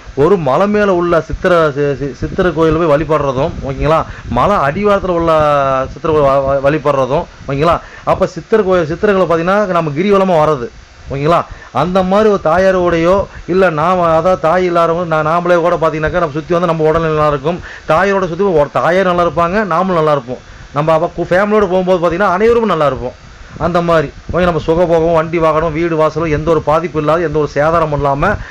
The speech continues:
இந்த மாதிரி பரிகாரங்களை செய்யும்போது பாத்தீங்கன்னாக்கா, ஒரு சிறப்படைகிற மாதிரி ஒரு யோகத்தை கொடுக்குங்க. ஒண்ணும் பிரச்சனை இல்ல. அது கடைவீதி சு-, கடைவீதி வந்து பாத்தீங்கன்னா, ஒரு சு-, ஒரு, ஒரு பயணமா சுத்தி வந்து அந்த இடத்துல ஒரு, ஒரு விரயம் பண்ணி செலவு, செலவு பண்றது, வாங்குறது, பிடிக்கிறது நம்ம பண்ணோம்னாவே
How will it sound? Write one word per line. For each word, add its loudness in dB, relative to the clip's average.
இந்த -2
மாதிரி 2
பரிகாரங்களை 0
செய்யும்போது -2
பாத்தீங்கன்னாக்கா, 0
ஒரு 0
சிறப்படைகிற 0
மாதிரி 2
ஒரு 2
யோகத்தை 0
கொடுக்குங்க. -6
ஒண்ணும் -4
பிரச்சனை -2
இல்ல. 0
அது 0
கடைவீதி 0
சு-, 2
கடைவீதி 0
வந்து 0
பாத்தீங்கன்னா, 0
ஒரு 0
சு-, 2
ஒரு, 4
ஒரு 0
பயணமா 0
சுத்தி -6
வந்து 0
அந்த 0
இடத்துல 0
ஒரு, 2
ஒரு 2
விரயம் 0
பண்ணி 0
செலவு, 2
செலவு 0
பண்றது, -4
வாங்குறது, -2
பிடிக்கிறது -4
நம்ம -2
பண்ணோம்னாவே 0